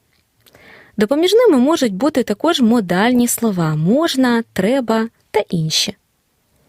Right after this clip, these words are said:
Другий елемент складеного дієслівного присудка — це інфінітив. А що ж таке інфінітив? Пригадаймо. Інфінітив — це одна з форм дієслова, що є незмінною.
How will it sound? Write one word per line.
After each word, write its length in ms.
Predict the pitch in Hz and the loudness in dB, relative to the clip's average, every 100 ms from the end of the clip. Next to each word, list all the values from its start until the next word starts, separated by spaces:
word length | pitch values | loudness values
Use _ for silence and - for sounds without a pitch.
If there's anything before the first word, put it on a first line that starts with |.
| _ _ - _ _ | _ _ -20 _ _
Другий 340 | 214 427 330 - | 0 2 0 -2
елемент 500 | 214 214 196 165 151 | -2 2 2 0 -2
складеного 640 | - - 220 185 165 165 180 | -6 -2 -2 0 -2 -2 -4
дієслівного 680 | 190 208 - 196 175 175 202 | -4 -4 -2 -4 -4 -4 -4
присудка — 680 | - 440 269 - - 170 - - _ _ - | 0 0 0 -4 -4 -4 -6 -20 _ _ -4
це 300 | - 330 - | 0 0 -2
інфінітив. 760 | 277 277 254 233 220 - 160 - _ _ _ _ _ _ _ _ _ | -4 -2 0 0 -2 -8 -10 -14 _ _ _ _ _ _ _ _ _
А 100 | - | -6
що 240 | - - 494 | -4 -2 -2
ж 140 | - | -2
таке 240 | 202 - 330 | -6 -4 -4
інфінітив? 720 | 233 233 240 240 - - - _ _ _ _ _ _ _ _ | -4 -2 0 -2 -4 -10 -12 _ _ _ _ _ _ _ _
Пригадаймо. 580 | 453 427 247 156 156 160 _ _ _ _ _ | 0 0 -2 -6 -8 -10 _ _ _ _ _
Інфінітив — 600 | - 233 262 277 302 480 480 | -2 0 2 0 2 0 0
це 380 | - - 349 359 | -4 0 2 2
одна 400 | 220 185 214 311 | 0 0 0 0
з 80 | - | -4
форм 460 | - 254 294 277 202 | -4 -2 0 0 0
дієслова, 800 | 202 190 - 180 160 180 330 403 | -2 -2 -2 -4 -4 -2 -2 -4
що 260 | - - | -4 0
є 220 | 381 226 | 0 2
незмінною. 720 | 240 220 - 170 160 160 156 | 2 0 0 -2 -2 -4 -6